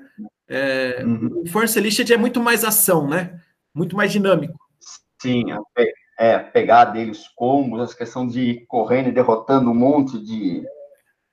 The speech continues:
Speaker 2: de, é, Star-, Stormtroopers, isso é muito legal.
Speaker 1: É divertido,
Speaker 2: É um
Speaker 1: né,
Speaker 2: jogo que vale
Speaker 1: cara?
Speaker 2: muito a pena.
Speaker 1: É uma coisa
Speaker 2: Muito
Speaker 1: que
Speaker 2: divertido, muito dinâmico.
Speaker 1: concordo.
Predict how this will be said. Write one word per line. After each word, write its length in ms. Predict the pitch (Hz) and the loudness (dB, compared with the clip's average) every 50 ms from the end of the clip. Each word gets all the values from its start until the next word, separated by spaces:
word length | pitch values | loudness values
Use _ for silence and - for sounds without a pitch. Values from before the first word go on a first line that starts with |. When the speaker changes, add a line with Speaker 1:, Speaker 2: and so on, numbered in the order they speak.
| _ _ | _ _
Speaker 2:
de, 760 | - - 110 107 104 104 104 101 98 98 - - 92 82 - - - - 104 | -12 -8 -4 0 2 2 2 2 0 -2 -4 -6 -6 -6 -6 -10 -12 -6 -2
é, 440 | 104 98 92 90 85 71 - - - - - 90 | 0 0 2 2 0 -2 -4 -6 -10 -14 -18 -20
Star-, 400 | - _ _ 123 113 104 - - | -20 _ _ 6 6 6 4 2
Stormtroopers, 800 | - - - 127 117 113 110 - 131 143 156 - 120 117 113 - | 0 0 2 2 2 0 -6 -4 -2 -2 -2 0 -2 -4 -4 -4
isso 120 | - - | -2 -2
é 80 | 165 147 | -2 -2
muito 220 | 143 147 147 147 | -2 -6 -4 -2
legal. 400 | 123 110 107 95 82 73 - - _ _ _ _ | 0 2 2 2 2 0 -2 -6 _ _ _ _
Speaker 1:
É 40 | 165 | -2
divertido, 540 | 147 170 180 240 247 240 - - 226 233 240 | -2 2 2 2 2 2 0 0 2 2 4
Speaker 2:
É 120 | 233 - - | 6 6 4
um 100 | - - | 4 4
Speaker 1:
né, 60 | 190 | 2
Speaker 2:
jogo 140 | 190 233 113 | 2 0 0
que 40 | - | 2
vale 100 | - 139 | 2 4
Speaker 1:
cara? 80 | 131 123 | 4 2
Speaker 2:
muito 160 | 123 117 - 120 | 0 -2 -2 -4
a 80 | 117 | -6
pena. 280 | - - - - - - - _ _ _ _ _ _ _ _ _ _ - | -4 -6 -6 -6 -8 -14 -20 _ _ _ _ _ _ _ _ _ _ -8
Speaker 1:
É 40 | 139 | -4
uma 200 | 156 175 175 170 | -4 -2 -4 -2
coisa 180 | 175 196 - - | -2 -2 0 2
Speaker 2:
Muito 200 | 233 139 151 156 | 4 6 6 6
Speaker 1:
que 40 | - | 4
Speaker 2:
divertido, 520 | 127 113 117 110 110 - - 98 90 87 95 | 2 2 2 2 2 0 -4 -6 -4 0 0
muito 180 | 113 123 - 123 | 0 0 0 0
dinâmico. 380 | 120 123 117 110 101 92 - | 0 2 2 2 2 0 0
Speaker 1:
concordo. 400 | 175 160 147 139 131 127 - - | 0 0 0 0 -2 -4 -8 -12